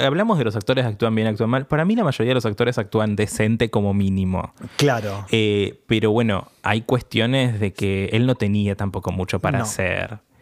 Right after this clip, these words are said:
Speaker 1: Y no, no, no le vimos en esta película la oportunidad de desarrollar todos sus dotes actores.
Speaker 2: Exactamente, porque los conflictos eran muy superfluos. O sea, no eran superfluos, pero pasaban rápido.
Speaker 1: Sí,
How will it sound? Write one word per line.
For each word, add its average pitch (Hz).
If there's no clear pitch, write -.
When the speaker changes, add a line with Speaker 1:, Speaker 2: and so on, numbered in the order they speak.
Speaker 1:
Y 101
no, 110
no, -
no 147
le 160
vimos 160
en 127
esta 131
película 135
la 151
oportunidad 110
de 131
desarrollar 113
todos 113
sus 117
dotes 110
actores. -
Speaker 2:
Exactamente, 131
porque 139
los 151
conflictos 151
eran 139
muy 147
superfluos. -
O 135
sea, 170
no 185
eran 202
superfluos, 127
pero 131
pasaban 185
rápido. 113
Speaker 1:
Sí, 135